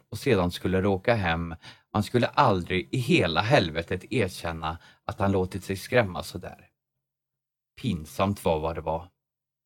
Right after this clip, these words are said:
Plötsligt spetsade han öronen. Han hörde något. Långt borta. Var det inte?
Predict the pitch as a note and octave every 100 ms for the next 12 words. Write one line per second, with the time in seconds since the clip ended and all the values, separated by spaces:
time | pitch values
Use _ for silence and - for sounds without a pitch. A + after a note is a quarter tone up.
0 | _ _ _ _ _ _ _ _ _ _
1 | _ _ _ _ _ _ G#2+ C3 F3+ -
2 | - G2 - - - A2 - - E2+ D#2
3 | D#2 E2+ F2 F#2 F2 - - _ _ _
4 | _ _ _ _ _ _ _ _ _ G#2
5 | G#2 A2+ G#2+ F2+ F2+ G#2 F#2 - - -
6 | - _ _ _ _ _ _ _ F#2+ G2
7 | G#2 G#2 G#2+ G#2 - - G2 - _ _
8 | _ _ _ _ _ _ _ _ _ _
9 | _ _ G2 G2+ A2 A#2 - G2 G2 F#2+